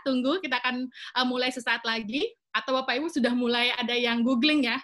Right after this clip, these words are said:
siapa saja sih pembicara untuk hari ini? Wah, udah langsung nyari di LinkedIn atau di Facebook atau di sosial media yang lainnya. Eh, untuk sementara juga teman-teman juga bisa, eh, langsung akses,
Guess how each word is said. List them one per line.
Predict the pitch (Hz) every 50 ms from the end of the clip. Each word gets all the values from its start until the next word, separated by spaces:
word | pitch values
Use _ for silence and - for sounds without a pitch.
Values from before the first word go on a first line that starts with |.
| - _ _
siapa | - - 240 240 277
saja | 269 285 277 269 339
sih | 330 - 381 370 320
pembicara | 302 285 285 277 - 285 277 294 294 254 277
untuk | 277 269 285 277 - -
hari | 262 262 285 269 269 269 285
ini? | 330 339 254
Wah, | 202 - - - _ _ _ _
udah | 220 233 233
langsung | 233 233 233 233 254 240
nyari | 233 233 226 226 226 233 226
di | 233
LinkedIn | 233 233 226 233 226 220 262 285
atau | 285 262 247 233 - 240 233
di | 226 233 226 233 233
Facebook | 233 254 277 - - 240 294 302 311 294 -
atau | 240 - 240
di | 233 233
sosial | 233 240 233 - 233 233
media | 233 233 226 220 220 220 214 214
yang | 214 208
lainnya. | 208 214 214 214 214 202 196 _ _ - - - - - - - -
Eh, | - 254 262 262 262 254 269
untuk | 262 285 -
sementara | 302 294 294 302 285 285 320 339
juga | 339 320 311 330 285
teman-teman | - 311 302 302 302 294 311 381 381
juga | 339 311 262 269 269
bisa, | 247 247 262 254 - - 262 240 247 247 247 247 - - _ _ _ _ _ _
eh, | _ 233 247 247 247 247
langsung | 247 269 269 269 285
akses, | 262 277 269 269 - - - - 247 254 330